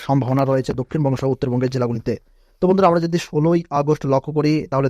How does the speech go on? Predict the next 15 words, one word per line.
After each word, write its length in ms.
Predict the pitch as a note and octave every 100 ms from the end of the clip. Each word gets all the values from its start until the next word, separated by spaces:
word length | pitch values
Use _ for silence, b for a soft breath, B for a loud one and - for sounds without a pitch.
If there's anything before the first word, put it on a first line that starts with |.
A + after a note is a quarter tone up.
| C3
দেখতে 140 | -
পাচ্ছি 200 | D3+ - D3
কলকাতা, 340 | C3+ C3 C3+ C#3+ C#3
কোলাঘাট, 480 | C3 C3 - C#3+ -
খড়গপুর, 500 | - B2+ B2 C#3+ C#3+ D#3 - _ - _ _ -
বালিচক, 640 | C#3+ C#3+ D3 C#3 D#3 D#3 D#3 _ _ _ _ _ -
কোলাঘাট, 380 | C#3+ D3 C#3+ -
তমলুক, 340 | C#3 C#3 C#3+ C#3+
উলুবেড়িয়া, 480 | C3+ C3+ C#3 C#3+ C#3+
সেই 120 | C#3 C3
সঙ্গে 140 | C#3
আমরা 120 | C3+
এখানে 140 | C3+ C3
দেখতে 160 | B2+ D3+
পাচ্ছি 280 | D3 -